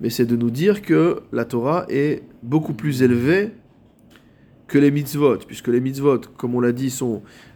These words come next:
euh, les ordres de, d'Hachem qui sont pratiqués dans le monde, euh, tandis que, euh, la Torah est quelque chose qui est, entre guillemets, en dehors du monde, qui est nivdal.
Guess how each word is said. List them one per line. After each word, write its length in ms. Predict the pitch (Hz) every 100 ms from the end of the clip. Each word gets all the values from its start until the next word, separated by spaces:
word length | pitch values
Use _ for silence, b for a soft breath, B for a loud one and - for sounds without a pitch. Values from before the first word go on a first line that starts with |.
| B
euh, 140 | 110 107
les 480 | 110 110 110 110 135
ordres 420 | 131 120 - -
de, 280 | 110 113 110
d'Hachem 520 | 107 110 - 143 127
qui 100 | 110
sont 160 | 110 120
pratiqués 600 | - 120 117 - 131 107 - B B B -
dans 300 | 113 117 131
le 120 | 135
monde, 380 | 147 190 196 127 - _ _ b b b b -
euh, 200 | 101 -
tandis 420 | 135 127 156 160
que, 440 | - 139 143 - -
euh, 340 | 113 110 104 -
la 140 | 107
Torah 380 | 110 120 143 175
est 120 | -
quelque 180 | 117 110
chose 260 | - 147 147
qui 200 | - 131
est, 260 | 147 147 -
entre 360 | 117 107 -
guillemets, 380 | 110 117 143 147
en 100 | 117
dehors 260 | 117 123 123
du 120 | 120
monde, 300 | 147 143 104 - b b b -
qui 140 | - 135
est 220 | 131 -
nivdal. 520 | 123 123 120 110 78